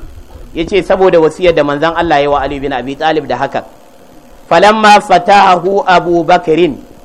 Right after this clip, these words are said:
Yayin da Abu Bakar ya buɗe wannan littafi da aka Qur'ani, kharaja fi awwali safhatin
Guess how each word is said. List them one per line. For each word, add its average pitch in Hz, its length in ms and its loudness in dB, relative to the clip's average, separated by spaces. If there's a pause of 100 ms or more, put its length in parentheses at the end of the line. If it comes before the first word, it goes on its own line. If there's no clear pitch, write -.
(300)
Yayin 185 320 4
da 196 160 6
Abu 196 80 2
Bakar 202 240 2
ya 196 160 2
buɗe 196 240 4
wannan 185 320 2
littafi 175 480 2
da 170 160 4
aka 170 240 2
Qur'ani, 156 480 2 (400)
kharaja 190 500 4
fi 180 240 2
awwali 190 540 2
safhatin 170 680 -2